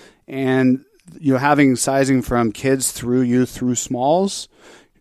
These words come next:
Now, it's not, the fits are gonna be perfect for women, but we're gonna be able to fit a lot more women in those products.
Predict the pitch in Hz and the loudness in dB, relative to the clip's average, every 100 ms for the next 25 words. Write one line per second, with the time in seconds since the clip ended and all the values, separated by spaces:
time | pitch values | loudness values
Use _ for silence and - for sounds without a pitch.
0 | _ 135 127 143 127 117 180 185 147 135 | _ 0 0 2 -2 0 0 0 0 0
1 | 117 123 113 123 - 117 123 117 143 147 | -2 -4 -6 -8 -6 -4 -2 0 0 0
2 | 131 120 117 107 117 110 113 104 107 101 | 0 0 0 -2 -4 -4 -6 -6 -6 -6
3 | 104 101 95 90 90 78 64 - - | -6 -8 -10 -10 -12 -14 -20 -20 -20